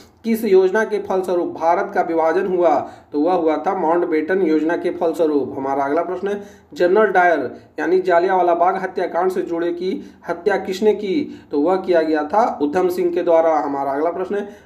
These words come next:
बंगाल का विभाजन कब और किसके द्वारा किया गया था?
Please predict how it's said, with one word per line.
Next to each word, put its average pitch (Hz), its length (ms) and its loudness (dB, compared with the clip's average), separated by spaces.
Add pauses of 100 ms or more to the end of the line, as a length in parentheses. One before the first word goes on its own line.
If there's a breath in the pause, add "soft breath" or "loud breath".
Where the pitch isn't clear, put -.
(120 loud breath)
बंगाल 180 340 2
का 214 100 0
विभाजन 185 520 2
कब 196 280 -2
और 175 260 0
किसके 180 260 -2
द्वारा 156 300 2
किया 190 280 0
गया 175 200 2
था? 156 400 -2